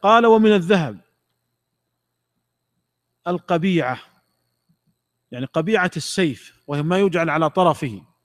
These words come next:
على طرف القبضة، ما يجعل على طرف قبضة السيف، هذا يسمى قبيعة.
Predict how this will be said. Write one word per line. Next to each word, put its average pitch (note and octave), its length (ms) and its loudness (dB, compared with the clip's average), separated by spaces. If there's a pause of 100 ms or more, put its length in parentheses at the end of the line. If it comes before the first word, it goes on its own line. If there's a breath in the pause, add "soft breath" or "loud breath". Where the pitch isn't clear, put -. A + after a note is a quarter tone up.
(680)
على C3 140 -8
طرف E3+ 260 0
القبضة، D3 440 -4 (140)
ما C3+ 140 -6
يجعل E3 240 0
على C#3+ 140 0
طرف E3+ 300 -2
قبضة D#3+ 360 -2
السيف، C3+ 540 -8 (440)
هذا C#3 100 -4
يسمى D#3 360 -2
قبيعة. C#3 540 -2